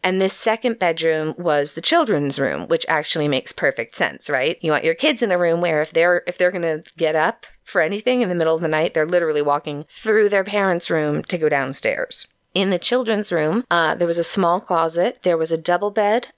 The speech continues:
a single bed, and then, like, a cot or a crib, like, for a ba-, for a baby or toddler. And this is the room that the four children slept in. So it's a really very tiny, cramped space. I wonder if,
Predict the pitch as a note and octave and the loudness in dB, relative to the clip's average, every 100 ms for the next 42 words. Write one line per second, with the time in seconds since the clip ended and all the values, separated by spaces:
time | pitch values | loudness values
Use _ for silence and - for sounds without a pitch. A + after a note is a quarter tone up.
0 | - G3+ B3 A3+ G3 F3+ E3 D#3+ E3 - | -8 -2 0 2 0 0 2 2 0 0
1 | F3 F3 F3 F3+ F3 E3+ - F3 E3 - | -2 2 2 2 0 -2 -2 -4 -4 -6
2 | - G#3 G#3+ - F3 D#3+ - - F#3+ G3 | 0 2 2 0 2 2 0 0 2 2
3 | G3+ E3 - F3 D#3 D#3+ D#3+ - D#3+ D#3 | 0 -2 -2 0 0 0 -2 0 0 0
4 | D3+ _ _ _ F3+ E3 D3 D3 D3 D3 | -2 _ _ _ 0 0 0 -6 -2 -2
5 | - D#3+ A1+ - - - - G3 G3 G#3 | -2 -4 -4 -4 -6 -4 0 0 0 -2
6 | F#3+ F#3+ F3+ F3 E3+ F3 - D#3+ D#3 - | 0 2 2 0 -2 -4 0 0 2 0
7 | D3 C#3+ C#3 C#3 - - C3+ - - - | 0 0 -2 -2 -4 -2 -2 -2 -12 -12
8 | - - - G3 A#3 A#3 D4 D#4+ C4+ F3+ | -12 -6 -2 0 0 -2 0 2 2 2
9 | F#3+ G3 G3+ - F3 D#3+ F#3 F#3 E3+ D#3 | 0 2 -2 -2 0 0 0 -2 -2 -2
10 | - - - D3 - - - - F3+ F#3+ | -2 -8 -2 -2 -2 -6 -8 -4 0 2
11 | A3+ B3 A#3 G3 - | 2 2 2 -2 -12